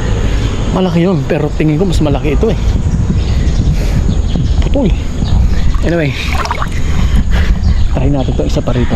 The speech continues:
Meron akong kawil dito, isa. May sinabit akong isa dito. Grabe, nalahan ang mga ikat dito. Yan, isang yan. May huli ka ba?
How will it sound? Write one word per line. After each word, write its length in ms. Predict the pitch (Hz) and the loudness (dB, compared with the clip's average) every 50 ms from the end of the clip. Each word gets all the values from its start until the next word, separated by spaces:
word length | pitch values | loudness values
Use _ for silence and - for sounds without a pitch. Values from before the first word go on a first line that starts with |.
| 107 104 110 | 0 0 0
Meron 240 | 120 127 135 135 | 0 0 0 0
akong 240 | 127 131 120 - 135 | 0 -2 -2 -2 0
kawil 140 | 127 127 120 | 0 0 0
dito, 220 | 117 123 113 120 117 | 0 -2 -2 -2 -4
isa. 240 | - - - - - - - - - - - - - - - - - - - - - - - - | -2 0 0 0 0 0 0 2 2 2 2 2 2 2 2 2 2 2 2 2 4 4 2 2
May 80 | - 107 | 2 0
sinabit 480 | - - 127 113 113 117 117 - - | 0 0 0 0 0 0 0 0 -2
akong 160 | - - - - | -2 -2 -2 -2
isa 220 | - - - - | -2 -2 0 0
dito. 260 | - - - - - - - - - - - - - - - - - - - - - - - - - - - - - - - - - - - - - - - 180 - - - - - - - - - - - 139 | 0 0 0 0 -2 -2 -2 -2 0 0 0 0 0 0 0 0 0 0 0 0 0 0 0 0 0 0 0 0 0 0 0 0 0 0 0 0 -2 -2 -2 -2 -2 -2 -2 -2 -2 -2 -2 -2 -2 0 0 0
Grabe, 240 | 139 139 147 190 | 0 0 0 0
nalahan 320 | 170 165 156 - 151 165 160 | 0 0 0 0 -2 0 0
ang 80 | 160 | 0
mga 240 | 175 180 190 170 - | 0 0 0 0 -2
ikat 100 | 190 185 - | -2 -2 -2
dito. 260 | 190 175 - 202 185 - - - - - - - - - - - - - - - - - - - - - - - - - - - - - - - - - 175 | -2 -2 -2 -2 0 0 0 2 2 2 0 0 0 0 -2 -2 -2 -2 0 0 0 0 2 2 2 2 2 2 2 2 2 2 2 2 2 2 2 2 2
Yan, 80 | 156 - - | 2 2 2
isang 160 | - 131 135 | 2 2 2
yan. 140 | 135 135 131 - - - - - - - - - - - - - - - - - - - - - - - - - - - - - - - - - - - - - - - - - - - - - - - - - - - - - - - - - 143 | 2 0 0 0 0 2 2 2 2 2 0 0 0 0 0 0 0 0 0 0 0 -2 -2 -2 -2 -2 -2 0 0 0 0 0 0 0 0 0 0 -2 -2 -2 -2 0 -2 -2 -2 -2 -2 -2 0 -2 -2 -2 -2 -2 -2 -2 -2 -2 0 0 0
May 80 | 135 - | 0 -2
huli 280 | - 156 139 123 - - | 0 -2 -2 0 0 -2
ka 100 | 113 107 | -2 -2
ba? 140 | 110 107 | -2 -2